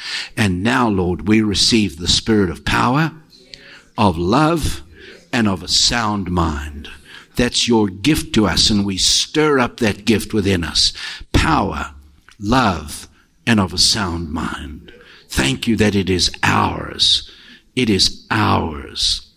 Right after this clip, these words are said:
God has given to us a spirit of power, love, and a sound mind. Lord, I thank you for the things that are gonna be birthed out of this fellowship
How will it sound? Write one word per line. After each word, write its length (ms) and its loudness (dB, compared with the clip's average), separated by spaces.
God 440 2
has 240 -2
given 420 0
to 140 -4
us 540 -4
a 80 0
spirit 540 2
of 120 -12
power, 520 -4
love, 320 2
and 120 -4
a 80 -8
sound 460 0
mind. 340 -8
Lord, 200 4
I 100 2
thank 520 0
you 300 0
for 260 2
the 140 -2
things 400 0
that 120 2
are 60 0
gonna 300 2
be 180 2
birthed 680 -2
out 200 0
of 180 -4
this 220 0
fellowship 640 0